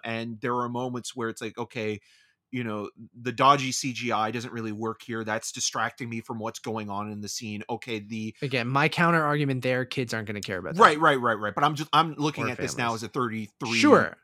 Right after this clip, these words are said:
Speaker 2: And I'm
Speaker 1: thirty-two,
Speaker 2: trying to look at it
Speaker 1: thirty-three-year-old
Speaker 2: for
Speaker 1: man.
Speaker 2: families, yeah.
Speaker 1: Um,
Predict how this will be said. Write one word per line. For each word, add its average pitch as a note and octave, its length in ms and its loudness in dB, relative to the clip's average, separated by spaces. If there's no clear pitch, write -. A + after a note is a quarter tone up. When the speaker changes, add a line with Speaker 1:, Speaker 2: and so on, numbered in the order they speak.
Speaker 2:
And F#3 140 8
I'm F3 100 8
Speaker 1:
thirty-two, F#3+ 120 6
Speaker 2:
trying E3+ 180 8
to D3 60 4
look C3+ 80 2
at - 40 2
it - 120 -2
Speaker 1:
thirty-three-year-old B2 440 2
Speaker 2:
for C3 80 0
Speaker 1:
man. A2 220 0
Speaker 2:
families, E2+ 340 -12
yeah. D2+ 160 -8
Speaker 1:
Um, C3+ 480 6